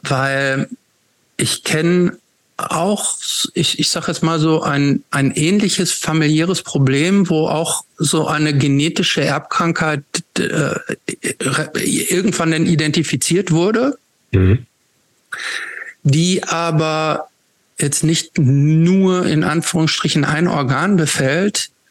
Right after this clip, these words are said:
Speaker 2: Oh.
Speaker 1: so-, sondern so definitiv zum Tod führt.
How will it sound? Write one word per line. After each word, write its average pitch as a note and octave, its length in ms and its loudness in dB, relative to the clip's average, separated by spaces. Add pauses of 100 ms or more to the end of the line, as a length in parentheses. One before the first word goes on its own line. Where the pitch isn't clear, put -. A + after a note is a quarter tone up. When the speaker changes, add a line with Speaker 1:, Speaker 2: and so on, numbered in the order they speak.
Speaker 2:
Oh. A2+ 200 2 (100)
Speaker 1:
so-, - 180 -4 (520)
sondern D3 400 0
so D3 260 0
definitiv D#3 760 0
zum C3 180 0
Tod - 260 -2
führt. - 540 -6